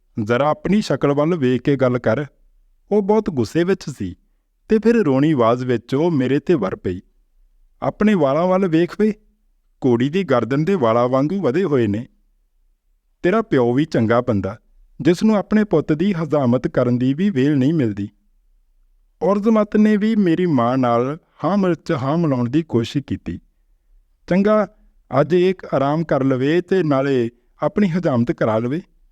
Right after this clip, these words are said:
ਔਰਜ਼ਮਤ ਮੇਰੇ ਵੱਲ ਪਰਤ ਕੇ ਕਹਿਣ ਲੱਗਾ, "ਤੂੰ ਅੱਜ ਇੱਥੇ ਠਹਿਰ,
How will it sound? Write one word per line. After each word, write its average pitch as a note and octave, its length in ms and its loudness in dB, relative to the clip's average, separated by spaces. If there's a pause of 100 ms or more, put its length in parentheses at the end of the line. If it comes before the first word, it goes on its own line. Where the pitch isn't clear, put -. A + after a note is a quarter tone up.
(880)
ਔਰਜ਼ਮਤ D3+ 560 0
ਮੇਰੇ B2 240 2
ਵੱਲ C#3 220 0
ਪਰਤ G#2 340 -4
ਕੇ D3+ 180 -2
ਕਹਿਣ G#2+ 280 0
ਲੱਗਾ, F2 380 -8 (600)
"ਤੂੰ E3 240 2
ਅੱਜ D#3+ 120 0
ਇੱਥੇ F3+ 280 2
ਠਹਿਰ, A2 340 -2